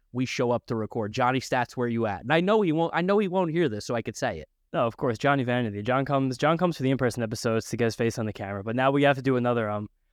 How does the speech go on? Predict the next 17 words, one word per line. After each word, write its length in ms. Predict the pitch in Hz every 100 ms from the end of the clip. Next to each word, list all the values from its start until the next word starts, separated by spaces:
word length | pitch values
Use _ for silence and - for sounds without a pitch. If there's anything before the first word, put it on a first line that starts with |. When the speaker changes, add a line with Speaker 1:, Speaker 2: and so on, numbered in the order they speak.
| -
Speaker 2:
we 80 | 127
have 120 | 123
to 100 | 135
do 20 |
another 320 | 123 123 117 - -
secret 300 | - 127 110
word. 220 | 113 107
Make 140 | 110
sure 100 | 120
John's 260 | 110 110 107
not 120 | 104
gonna 180 | 107 104
listen. 240 | 104 98
What's 140 | 110 -
it 20 |
gonna 160 | 110
be? 180 | 107 98